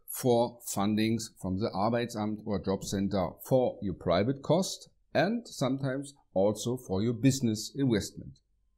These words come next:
But starting a business and receiving fundings, there's also the conditions that you have to create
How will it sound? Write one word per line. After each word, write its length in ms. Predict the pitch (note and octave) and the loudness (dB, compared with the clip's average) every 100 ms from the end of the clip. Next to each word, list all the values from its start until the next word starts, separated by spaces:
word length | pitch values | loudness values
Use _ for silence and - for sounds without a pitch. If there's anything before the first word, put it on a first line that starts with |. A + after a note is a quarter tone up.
| _ | _
But 160 | A#2 - | -2 0
starting 460 | C#3+ E3 F#3 E3 | 0 2 2 2
a 40 | C3 | 2
business 560 | D3 E3 C#3 G2+ F2+ | 2 4 2 2 0
and 220 | - G2+ | -4 -2
receiving 560 | A2 A2 C#3 E3 D3+ C3+ | -2 0 4 4 6 4
fundings, 680 | C3+ A#2+ D3+ D3 C#3 C#3 - _ _ | 4 2 2 4 2 0 -8 _ _
there's 180 | A#2+ B2 | -2 0
also 600 | - C3+ C#3+ D3 C3+ C3 C3 _ | 0 -2 -2 2 2 2 -4 _
the 100 | - | -6
conditions 580 | - A2 A2 C#3+ D3+ C#3+ | -2 0 4 4 4 0
that 180 | A#2 - | -2 0
you 120 | A#2+ | -2
have 160 | A2 A2 | -2 -6
to 60 | - _ _ - | -10 _ _ -14
create 460 | - G#2+ G2 G#2+ | -2 2 2 0